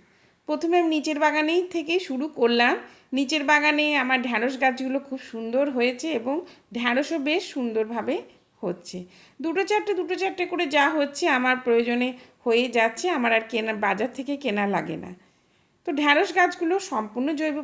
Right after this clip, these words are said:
পদ্ধতিতে লাগিয়েছি, তার মধ্যে কোনো কেমিক্যাল সার কি কোনো কেমিক্যাল কীটনাশক কিছুই আমি ব্যবহার করিনি। আমি তো আমার বাগানে সব কিছু জৈব পদ্ধতিতে করি, কেননা বাজার থেকে তো আমরা, উম, যে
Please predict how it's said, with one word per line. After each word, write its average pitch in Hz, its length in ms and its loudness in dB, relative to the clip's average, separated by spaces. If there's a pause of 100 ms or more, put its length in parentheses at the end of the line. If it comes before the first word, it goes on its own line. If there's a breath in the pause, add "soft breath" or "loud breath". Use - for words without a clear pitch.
পদ্ধতিতে 294 420 -2 (100)
লাগিয়েছি, 262 380 0 (120)
তার 233 180 2
মধ্যে 226 180 -2 (100)
কোনো 226 140 -4 (100)
কেমিক্যাল 247 400 -2 (100)
সার 233 260 -2
কি 247 80 -8 (160)
কোনো 226 140 -4 (120)
কেমিক্যাল 240 420 -2 (680 loud breath)
কীটনাশক 233 580 -4
কিছুই 339 300 -4
আমি 214 200 -4
ব্যবহার 202 280 -2 (100)
করিনি। 214 300 -4 (480 loud breath)
আমি 311 240 2
তো 381 60 2 (140)
আমার 269 180 2 (100)
বাগানে 269 320 0 (100)
সব 240 180 -4
কিছু 240 220 -2
জৈব 208 180 2 (100)
পদ্ধতিতে 240 480 -6 (120)
করি, 233 180 -4 (140)
কেননা 240 320 -4
বাজার 226 260 -2
থেকে 294 240 -6
তো 311 40 -4 (120)
আমরা, 254 200 0 (580 loud breath)
উম, 247 400 2 (160)
যে 247 100 -4